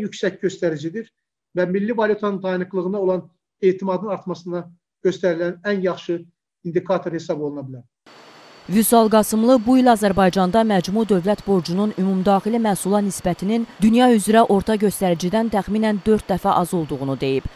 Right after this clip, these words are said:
Speaker 2: Onun sözlərinə görə, Avropa Yenidən Qurma və İnkişaf Bankının sorğularına əsasən, orta gəlirli ölkələrin otuz faizi, aşağı gəlirli ölkələrin isə əlli faizində borc böhranı proqnozlaşdırılır.
Speaker 1: Azərbaycan qarşılaşdığı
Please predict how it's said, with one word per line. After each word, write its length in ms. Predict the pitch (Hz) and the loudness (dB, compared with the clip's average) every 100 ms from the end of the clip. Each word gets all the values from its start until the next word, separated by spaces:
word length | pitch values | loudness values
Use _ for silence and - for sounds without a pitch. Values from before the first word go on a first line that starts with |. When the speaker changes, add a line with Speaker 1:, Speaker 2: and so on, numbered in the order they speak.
| - | 2
Speaker 2:
Onun 280 | 233 233 | 2 4
sözlərinə 560 | 226 233 202 220 214 240 | 2 2 4 4 4 0
görə, 240 | 220 214 220 | 2 2 4
Avropa 460 | 196 190 220 208 | 2 4 0 2
Yenidən 420 | 202 196 185 190 | -2 -2 0 -2
Qurma 300 | 175 185 190 180 | 0 0 0 0
və 140 | 196 | 0
İnkişaf 420 | 180 - 185 170 | -2 -4 -6 -2
Bankının 380 | 185 180 175 180 | -4 -2 -2 -4
sorğularına 640 | 170 185 175 175 170 170 - | 0 0 0 0 0 0 -2
əsasən, 540 | 180 220 208 214 202 196 - | -2 -2 -2 -2 -4 -2 6
orta 300 | 190 180 185 | 6 6 2
gəlirli 500 | 185 175 165 170 175 | 4 2 4 4 4
ölkələrin 580 | 165 190 196 220 247 - | 2 0 2 2 0 2
otuz 380 | 202 202 180 | 0 2 -6
faizi, 460 | - 139 135 147 143 _ | 0 0 0 -2 -4 _
aşağı 420 | 175 - 180 208 208 | 2 4 4 4 2
gəlirli 460 | 208 180 170 196 | 2 2 2 2
ölkələrin 500 | 170 180 165 160 190 | 2 0 0 0 -2
isə 240 | 165 - 165 | -2 -2 0
əlli 320 | 160 165 190 | 2 2 0
faizində 680 | - 202 175 160 160 175 185 _ _ _ | 0 0 0 -2 0 2 0 _ _ _
borc 280 | 175 147 - | 0 0 0
böhranı 420 | 151 143 139 143 139 | -2 0 -2 -4 -2
proqnozlaşdırılır. 1000 | 156 147 143 147 143 - 147 139 131 - _ _ _ _ _ _ _ _ | -4 -2 -6 -4 -6 -6 -4 -2 -4 -8 _ _ _ _ _ _ _ _
Speaker 1:
Azərbaycan 640 | 170 180 170 185 214 226 196 - _ _ | -2 -2 0 0 0 -4 -6 -18 _ _
qarşılaşdığı 640 | - 180 170 185 185 190 | -4 -4 -2 -4 -4 -4